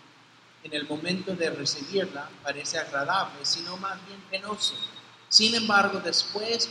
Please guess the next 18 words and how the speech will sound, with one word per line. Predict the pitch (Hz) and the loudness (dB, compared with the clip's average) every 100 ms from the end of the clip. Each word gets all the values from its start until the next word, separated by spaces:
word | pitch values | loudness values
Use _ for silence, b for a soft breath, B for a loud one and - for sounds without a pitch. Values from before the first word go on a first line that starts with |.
| 185 | -4
produce | 180 185 208 196 202 | -4 0 -2 -4 -10
una | 196 180 | -10 -12
cosecha | 165 - 202 - 185 | -8 -6 -6 -10 -10
de | 165 | -10
justicia | 165 165 165 202 - 214 196 - - - | -10 -14 -16 -10 -8 -8 -10 -18 -20 -18
y | 196 | -14
paz | 185 180 156 139 135 - | -8 -2 -2 -4 -10 -12
para | 143 139 - | -14 -14 -16
quienes | 180 180 180 - - - - | -18 -16 -16 -18 -18 -20 -16
han | 135 131 | -8 -2
sido | - 156 160 160 - - - - - - - - - - - - - - - - | -2 -2 -4 -6 -8 -18 -20 -20 -20 -20 -20 -20 -20 -20 -20 -20 -20 -20 -20 -20
entrenados | 151 - 139 131 139 151 156 - - - - | -20 -8 -6 -4 -6 -8 -12 -12 -14 -18 -20
por | 131 131 131 131 - - - - - - - | -20 -14 -14 -14 -20 -20 -20 -20 -20 -20 -20
ella". | 107 - - - - - - - - - - - - - - | -20 -20 -20 -20 -20 -20 -20 -20 -20 -20 -20 -20 -20 -14 4
¿Sabes? | 190 190 185 - - - - - - - - - - - - - - - - - - - - 196 | 6 6 2 -4 -12 -18 -20 -20 -20 -20 -20 -20 -20 -20 -20 -20 -20 -20 -20 -20 -20 -20 -2 2
Hay | |
un | 233 247 | 4 2
concepto | 214 202 - 208 208 - 185 | -2 -2 0 0 0 -2 -4